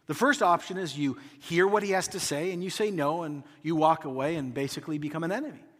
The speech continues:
The other is that you sit down and you actually take a wise approach and you seek terms with peace, uh, peace with God,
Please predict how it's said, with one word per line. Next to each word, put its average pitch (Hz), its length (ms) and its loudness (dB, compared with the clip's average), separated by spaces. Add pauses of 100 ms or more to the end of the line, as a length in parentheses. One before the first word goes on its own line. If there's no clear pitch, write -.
(480)
The 190 140 2
other 233 260 6
is 156 120 0
that 180 140 -2
you 170 100 -2
sit 196 280 -2
down 170 320 0
and 160 200 -4
you 165 140 0
actually 185 360 0
take 180 180 -4
a 156 80 2
wise 208 420 4
approach 135 420 -6 (220)
and 175 160 -4
you 180 100 -4
seek - 600 -4
terms 151 560 -2
with 151 200 -10
peace, 160 520 -8
uh, 143 100 -4
peace 196 300 -8
with 139 160 -6
God, 151 340 4